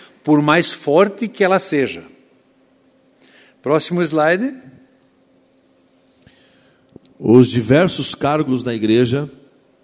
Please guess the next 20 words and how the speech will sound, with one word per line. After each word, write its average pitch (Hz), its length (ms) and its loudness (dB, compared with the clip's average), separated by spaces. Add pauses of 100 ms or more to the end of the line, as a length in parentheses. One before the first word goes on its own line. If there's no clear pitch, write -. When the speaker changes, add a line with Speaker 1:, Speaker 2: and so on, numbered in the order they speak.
(300)
Speaker 2:
não 143 420 6
estabelecem 139 840 2
o 135 100 2
domínio 123 500 2
de 113 200 -6
uns 147 300 2
sobre 135 300 4
os 117 140 4
outros, - 640 -4 (760)
mas 113 200 -2
servem 151 500 4
ao 131 140 4
exercício 120 880 2
do 131 120 2
serviço 131 600 0
ordenado 120 640 0
a 101 60 0
toda 131 360 4
a 127 40 2
comunidade." 104 880 -4